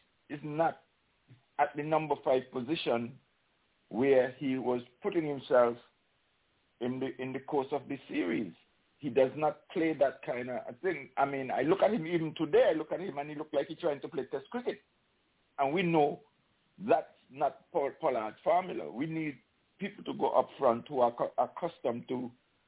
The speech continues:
you know, uh, people like Hetmyer or, uh, or Pooran, who are, you know, confirmed batsmen, shot makers,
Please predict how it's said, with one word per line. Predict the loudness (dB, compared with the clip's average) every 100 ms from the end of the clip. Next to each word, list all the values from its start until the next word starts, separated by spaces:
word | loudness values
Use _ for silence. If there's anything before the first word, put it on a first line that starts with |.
| _
you | 0 4
know, | 4 4 0 -14 _ _
uh, | 4 4 4 0
people | 0 4
like | 2 2 _ _ _ _ _ _ _ _ _ _ _ _ _ -8 -2
Hetmyer | -2 -2 -4 0 4 6 6 4 0
or, | 2 4 4 2 -2 -4
uh, | -6 -4 -8 -10 -14 _
or | -6 -4 2
Pooran, | 4 6 4 2 -8 _ _ _ _ _ _ _ _ _ _
who | -2 -2 -2 2
are, | 2 4 0 -4 -8 _ _ _ _ _ _ _ _
you | -2
know, | 2 2 0 _ _ -6
confirmed | 0 0 0 4 6 6 2 -6 -14
batsmen, | 0 0 0 -6 -8 -6 -6 -8 -16 -8
shot | -2 -2 -2
makers, | -4 -4 -2 -2